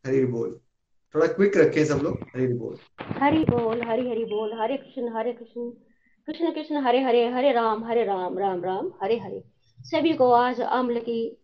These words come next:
Speaker 2: एकादशी की शुभकामनाएं। बहुत सुंदर दिन, आज एकादशी का दिन और बहुत सुंदर कथा।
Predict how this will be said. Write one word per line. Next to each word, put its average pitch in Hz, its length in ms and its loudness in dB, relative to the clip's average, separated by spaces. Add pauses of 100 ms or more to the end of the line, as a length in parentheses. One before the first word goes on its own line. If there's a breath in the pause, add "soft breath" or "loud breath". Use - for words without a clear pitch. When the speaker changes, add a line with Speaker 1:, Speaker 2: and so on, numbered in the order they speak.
(100)
Speaker 2:
एकादशी 240 400 -2
की 240 160 -6
शुभकामनाएं। 226 840 0 (460 soft breath)
बहुत 277 200 2
सुंदर 269 300 4
दिन, 254 300 2
आज 233 300 2
एकादशी 240 400 2
का 247 120 4
दिन 233 220 0
और 226 200 2
बहुत 262 220 2
सुंदर 240 280 2
कथा। 226 500 0